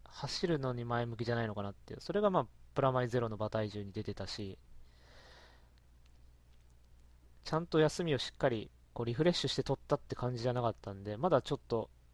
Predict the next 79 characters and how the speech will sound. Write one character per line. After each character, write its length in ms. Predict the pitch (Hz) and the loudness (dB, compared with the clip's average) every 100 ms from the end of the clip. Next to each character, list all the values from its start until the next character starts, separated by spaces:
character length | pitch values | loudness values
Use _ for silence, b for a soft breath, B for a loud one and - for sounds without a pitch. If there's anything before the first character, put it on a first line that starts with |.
| - - - - - - - b b b b b - - - - - - - | -20 -20 -20 -20 -20 -20 -20 b b b b b -20 -20 -20 -20 -20 -16 -14
ま 80 | - | -2
あ、 60 | |
怪 80 | 143 | 2
我 120 | 143 | 4
も 100 | 123 | 4
あ 40 | 117 | 0
っ 40 | |
た 120 | - | -2
ん 40 | 104 | -4
で 80 | 98 | -4
し 100 | 110 | -6
ょ 60 | |
う 40 | 98 | -6
け 100 | 98 | -8
ど、 160 | 92 - - - - - - - - - - - - | -10 -14 -20 -20 -20 -20 -20 -20 -20 -20 -20 -20 -2
や 120 | 151 | 2
や 60 | 135 | 2
気 160 | - | 2
持 120 | 131 139 | -2 -2
ち 120 | 143 | 0
の 80 | 135 | 2
苗 240 | 123 131 | 4 4
が 140 | 113 110 | 6 6
あ 60 | |
る 100 | 113 | 4
と 160 | - 107 | -2 -6
し 120 | - | -2
た 160 | 123 120 | 2 6
ら、 600 | 127 131 131 131 131 127 - - | 8 8 10 10 8 6 -4 -10
ま 100 | 120 | -8
あ、 20 | |
今 180 | - 127 | -2 0
回 140 | 117 104 | 2 2
ま 100 | 104 | 2
た 100 | 113 | 0
人 240 | 113 120 | -2 -6
気 120 | - | -4
で 420 | 117 120 120 120 - - - - - - - - - - | 2 6 6 4 0 -10 -20 -20 -20 -20 -20 -20 -20 -20
っ 20 | - | -2
て 100 | 123 | 2
い 60 | |
う 40 | 127 | 2
意 100 | 135 | 0
味 100 | 131 | 2
で 80 | |
は 100 | 139 | 4
期 220 | - - - | 2 -6 2
待 160 | 131 123 | 2 2
値 120 | - | -2
そ 120 | - | -6
ん 60 | 110 | -6
な 80 | |
高 220 | - 117 117 | -2 0 0
く 80 | |
な 120 | 107 104 | 0 -4
い 60 | |
か 80 | 104 | -2
な 140 | 107 | -2
っ 40 | 104 | -2
て 200 | - 110 | -6 -6
い 40 | |
う 20 | |
感 140 | 104 104 | -4 -4
じ 80 | 101 | -2
し 60 | |
ち 60 | 110 | -4
ゃ 20 | |
っ 60 | - | -2
た 100 | 104 | -4
ん 20 | |
で 60 | 92 | -6
す 80 | 95 | -8
よ 80 | |
ね。 100 | 90 87 101 104 - - - - B B B B B B B B | -10 -12 -12 -14 -16 -20 -20 -20 B B B B B B B B
ま 60 | 113 | -6
あ、 20 | |
強 240 | - - 220 | -4 6 8
い 60 | 143 | 8
馬 180 | 143 | 6